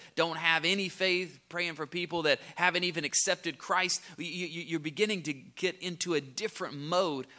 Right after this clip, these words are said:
of spiritual growth, and you're gonna see your growth in God catapult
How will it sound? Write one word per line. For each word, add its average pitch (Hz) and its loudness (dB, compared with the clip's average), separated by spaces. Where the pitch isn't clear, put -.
of 160 0
spiritual 170 0
growth, 127 -2
and 131 -8
you're 135 -6
gonna 180 -2
see 175 -2
your 143 -4
growth 147 2
in 131 -4
God 143 4
catapult - -6